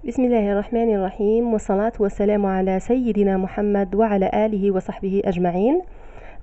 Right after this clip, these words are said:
قناع طبيعي للعيد، آه، لتفتيح البشرة، سيغنيك عن وضع كريم الأساس، يبيض بشرتك، وهو تحفة لتبييض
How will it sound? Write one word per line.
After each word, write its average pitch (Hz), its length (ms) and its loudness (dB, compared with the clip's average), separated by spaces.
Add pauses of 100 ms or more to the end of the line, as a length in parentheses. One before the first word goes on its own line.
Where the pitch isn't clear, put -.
قناع 277 600 2
طبيعي 233 680 4
للعيد، 185 800 2 (100)
آه، 185 280 0
لتفتيح 233 680 -2
البشرة، 196 760 2
سيغنيك 220 640 6
عن 185 300 4
وضع 202 340 4
كريم 190 320 2
الأساس، 180 680 0 (440)
يبيض 220 500 6
بشرتك، 208 760 2
وهو 190 320 6
تحفة 226 400 4
لتبييض 202 680 2